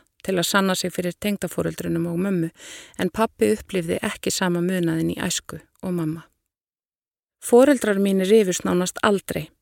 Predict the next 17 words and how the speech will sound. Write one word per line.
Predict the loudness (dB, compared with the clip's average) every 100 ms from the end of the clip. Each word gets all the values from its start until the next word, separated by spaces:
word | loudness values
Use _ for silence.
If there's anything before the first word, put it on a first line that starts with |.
| _ -6
og | 0
þau | 2 4
voru | 4 4
mjög | 2 2 0
samhent. | -2 -2 -4 -6 -14 _ -20 -20 _ _ _ -20 -20 _ _ 0
Líklega | 2 4 4 4
var | 6 4
það | 4
vegna | 0 -4
þess | -4 -4 -4
að | -4
þau | -6
fengu | -2 -2 0 2
útrás | 2 0 -4 -2
á | -4
okkur | -4 -8 -4
börnunum. | -2 0 -2 -6 -8